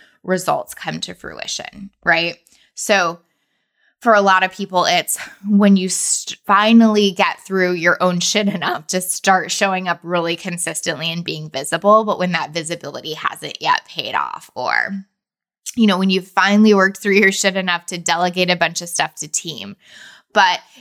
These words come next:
it's still feeling like more work rather than less because you're training them and you're in that mess, even though you know they could help you so much on the other side. Or for Allie, it's when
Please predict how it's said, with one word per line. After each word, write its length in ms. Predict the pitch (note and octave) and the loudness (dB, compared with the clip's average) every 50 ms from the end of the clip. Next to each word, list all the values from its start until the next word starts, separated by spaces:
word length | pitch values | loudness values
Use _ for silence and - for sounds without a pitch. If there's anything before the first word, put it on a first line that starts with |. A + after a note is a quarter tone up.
| _ - | _ -4
it's 200 | - - - - | -4 -4 -4 -4
still 280 | - - A#3 G3+ G3+ G3 | -2 2 4 4 4 2
feeling 480 | - - A#3+ A3 G3+ G3+ G#3 G3+ G3+ | 2 2 2 4 6 6 6 6 4
like 320 | F#3+ E3 E3+ F3 D#3+ F#3 F#3+ | 4 4 2 0 0 2 4
more 300 | G3 G3 F#3 F3+ F3 E3 | 6 6 6 4 4 2
work 300 | D#3+ E3+ C#3+ E3 - - | -2 -4 -6 -6 -2 0
rather 320 | F3 D#3+ D3 - D#3 D#3 | 0 0 0 -2 -4 -4
than 280 | D3+ D#3 E3 - D3+ D3+ | -2 -4 -4 -4 -4 0
less 400 | F3 F#3+ E3+ C3 A2+ D3+ - - - | 2 2 2 2 0 -2 -4 -8 -8
because 360 | F3 F3 - G#3 F#3+ E3+ F3 | -8 -8 -6 -6 -6 -4 -4
you're 140 | E3+ D3 D3 | -4 -4 -6
training 480 | - - - F#3+ E3 D#3+ D3+ D3+ D#3 | -6 -4 -2 -2 -2 -2 -4 -10 -8
them 200 | D3 - G#2 - | -8 -8 -8 -8
and 140 | G2+ D3+ D#3+ | -10 -14 -12
you're 160 | C#3+ D3+ - - | -12 -12 -8 -4
in 220 | - G3 F#3 F#3 | 0 0 2 2
that 240 | F#3 F3 - - - | 2 0 -2 -4 -4
mess, 420 | E3+ F3+ F#3 F#3 D3+ D3+ - - - | -2 -2 0 -2 -2 -4 -8 -12 -12
even 220 | E3+ D#3+ F3 E3+ | -10 -10 -8 -8
though 80 | F3 E3+ | -8 -8
you 220 | E3 E3 E3+ E3+ | -8 -6 -4 -2
know 340 | F3 F3 F#3 F#3 F3+ F3 F3 | 0 2 4 4 4 4 2
they 140 | E3 D3+ - | 0 -2 -6
could 140 | - - | -8 -10
help 260 | - - C#3 C#3+ - D#3+ | -8 -8 -8 -8 -8 -10
you 80 | D#3 | -8
so 180 | - - D#3+ D3+ | -6 -6 -6 -6
much 240 | D#3 - - - - | -6 -8 -8 -8 -10
on 140 | B2+ A#2+ | -10 -10
the 140 | - - - | -10 -10 -8
other 240 | - - E2 - F#3+ | -8 -8 -8 -10 -12
side. 260 | G3 - - - - - | -8 -6 -4 -4 -4 -6
Or 120 | - - | -10 -12
for 180 | F#3+ - F#3 E3+ | -8 -4 -2 0
Allie, 400 | - - F#3+ F#3 F#3 F#3 E3+ E3+ | 2 2 2 2 0 0 -2 -4
it's 160 | F3 E3+ - | -6 -6 -6
when 280 | F#3 F3 D#3 D#3+ D#3+ | -6 -6 -6 -6 -10